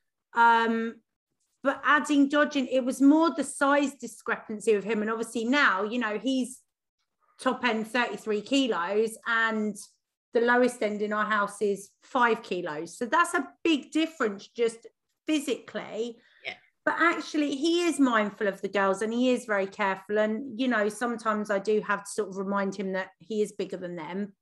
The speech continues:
Speaker 1: but he's very respectful. But likewise, the Chihuahuas aren't backwards in coming forwards if he has come close to the mark with them. But it's about setting them up for success, isn't it? And I think a lot of people, especially when they're in the world,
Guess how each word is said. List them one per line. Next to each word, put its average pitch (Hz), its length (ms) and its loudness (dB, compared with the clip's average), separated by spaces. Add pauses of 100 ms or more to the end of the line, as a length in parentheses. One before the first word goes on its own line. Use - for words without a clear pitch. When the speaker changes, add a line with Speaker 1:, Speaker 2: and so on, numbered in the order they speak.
Speaker 1:
but 233 500 2 (600)
he's 247 300 0
very 269 240 2
respectful. 240 720 -4
But 226 160 -6
likewise, 294 680 2
the 233 140 -2
Chihuahuas 247 760 4
aren't 226 320 -2
backwards 226 400 -2
in 220 100 -4
coming 214 380 -2
forwards 214 560 2
if 202 220 -6
he 208 380 -2
has 214 300 4 (680)
come 233 260 2
close 220 320 2
to 240 120 -2
the 226 140 4
mark 277 380 4
with - 120 -18
them. 190 200 -12 (800)
But - 100 0
it's - 200 -2
about 339 480 2
setting - 260 -4
them 262 100 4
up 247 200 0
for 240 80 -8
success, 247 500 -4
isn't 262 220 -2
it? 202 120 -8
And 226 100 -2
I 254 100 0
think 294 340 0
a 285 60 0
lot 320 200 0
of 330 60 -10
people, 285 260 -2
especially 302 440 -2
when 311 200 2
they're 277 160 0
in 269 180 2
the 262 80 -2
world, 247 440 2